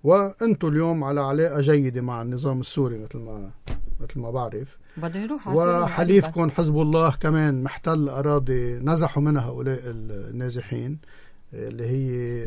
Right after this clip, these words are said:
Speaker 1: آه، آه، غرب الزبداني والقصير وكل هذه الأراضي اللي اليوم موجود فيها حزب الله، ويلي جزء كبير من النازحين السوريين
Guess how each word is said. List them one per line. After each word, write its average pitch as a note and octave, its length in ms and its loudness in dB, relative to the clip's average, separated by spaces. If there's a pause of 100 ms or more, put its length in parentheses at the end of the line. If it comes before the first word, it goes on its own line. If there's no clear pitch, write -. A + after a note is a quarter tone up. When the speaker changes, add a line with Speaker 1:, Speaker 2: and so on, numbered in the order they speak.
Speaker 1:
آه، G2+ 960 -12 (840)
آه، G2+ 180 -14 (100)
غرب C#3 360 2
الزبداني B2+ 1300 0
والقصير C3 720 -2
وكل C#3+ 300 -4
هذه B2+ 320 0
الأراضي C3 520 2
اللي B2+ 140 -4
اليوم D3 220 2
موجود C#3+ 300 0
فيها C#3+ 240 0
حزب C3 260 -4
الله، C#3+ 280 2
ويلي D3 240 4
جزء F#3 320 4
كبير D3+ 400 4
من C#3+ 160 4
النازحين D3+ 520 2
السوريين D#3+ 680 -2